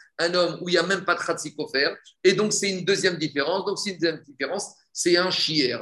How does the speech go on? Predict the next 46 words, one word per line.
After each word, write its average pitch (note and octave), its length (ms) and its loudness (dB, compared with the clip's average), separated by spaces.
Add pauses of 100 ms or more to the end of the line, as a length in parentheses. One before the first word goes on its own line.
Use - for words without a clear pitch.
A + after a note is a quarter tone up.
Donc, F#3+ 220 0
finalement, F#3 680 0 (160)
à F#3+ 100 2
nouveau, F3+ 340 0
Rav E3+ 260 0
Papa F3 240 0
et E3+ 60 2
Rav D3+ 220 2
Huna, E3 180 0
chacun F#3 540 -2
va D#3 160 2
avoir D#3 300 -2
sa - 180 -2
lecture D3+ 400 -4
différente E3+ 540 -2 (320)
de G3+ 140 4
la F3+ 140 4
Braïta D3 460 2
qui F#3 160 -10
va E3 120 2
correspondre D#3+ 640 -6 (220)
à F3+ 60 4
ce - 100 0
qu'il F3+ 160 -2
a E3 40 0
envie D#3+ 440 -2
de D#3 120 4
dire. G3 300 0
Donc, D#3 140 -4
on E3 60 2
n'a E3 120 4
toujours G3 360 -4
pas F#3 120 2
de F3 100 6
preuve. C3+ 320 -2 (120)
Est-ce C#3 120 -6
que - 100 -4
Khatsi - 460 -4
Nezek, E3 480 2 (220)
c'est - 420 -4
Mammon D#3 540 2 (180)
ou F#3 120 4
est-ce F3 120 0
que - 120 -8
Khatsi E3+ 340 -6
Nezek, D#3 400 0